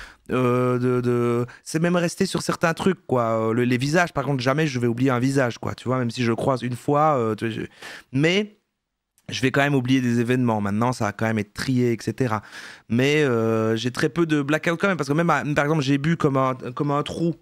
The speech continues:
à la soirée <laughs> après Perilaisa. J'ai aucun trou de mémoire sur ça. Ou alors, c'est des, des petits bouts de conversation, parce que tu peux pas te rappeler de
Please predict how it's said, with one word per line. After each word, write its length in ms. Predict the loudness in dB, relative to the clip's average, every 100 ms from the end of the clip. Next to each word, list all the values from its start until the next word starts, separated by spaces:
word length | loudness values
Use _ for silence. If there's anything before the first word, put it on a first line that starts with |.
| _ -2
à 120 | 0
la 120 | 0
soirée 440 | 2 0 4 2 2
<laughs> 40 |
après 280 | 0 2 0
Perilaisa. 640 | 2 2 2 2 0 0 -4 -18 -8
J'ai 140 | 2
aucun 260 | 2 4 0
trou 160 | 0 0
de 60 |
mémoire 340 | 2 2 2 0
sur 220 | -6 -4
ça. 340 | -2 -2 0
Ou 60 | 2
alors, 220 | 2 0
c'est 120 | -2
des, 300 | -2 -2 -4 -8 -20 _
des 180 | -4 -2
petits 300 | -2 -6 -4
bouts 280 | 2 2 4
de 120 | 2
conversation, 680 | 0 -2 -2 -2 -2 0 -2
parce 120 | -4
que 60 | -6
tu 20 |
peux 60 |
pas 120 | -6 -4
te 80 |
rappeler 260 | -4 -2 -2
de 120 | -2